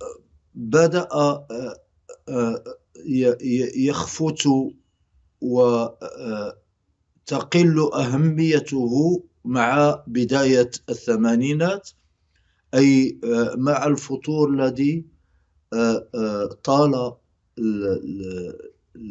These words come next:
المطالب الاقتصادية لدول الجنوب، ومع التحولات التي بدأت تشهدها السان-، الساحة الدولية خصوصًا مع أواسط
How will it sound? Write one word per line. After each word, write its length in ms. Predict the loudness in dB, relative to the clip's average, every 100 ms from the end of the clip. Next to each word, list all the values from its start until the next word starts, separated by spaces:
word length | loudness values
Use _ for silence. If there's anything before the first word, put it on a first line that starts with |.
| -12 -6
المطالب 760 | 0 0 2 4 4 4 0 -6 -10
الاقتصادية 1120 | -8 -8 -12 -8 -6 -2 -2 0 0 0 -4 _ _ _ _ _ -6
لدول 640 | -4 0 2 4 2 0 _
الجنوب، 640 | -10 -6 -2 0 0 -2 -6 _ _ _ _ _ -4
ومع 360 | 0 0 0
التحولات 840 | -4 -6 -8 -4 -2 2 2 2 0
التي 340 | -8 -4 -2
بدأت 640 | 0 0 0 -2 -8 -8 -16 _ _ _ _ -8
تشهدها 800 | -2 -2 -2 0 2 2 2 -2
السان-، 420 | -6 -2 -2 0
الساحة 600 | -2 -4 -4 -2 -4 -6
الدولية 440 | -2 0 2 2
خصوصًا 640 | 0 -2 -6 -4 -4 -4 -4 -4
مع 340 | -4 -2 -4 -2
أواسط 580 | 0 0 -2 -6 -10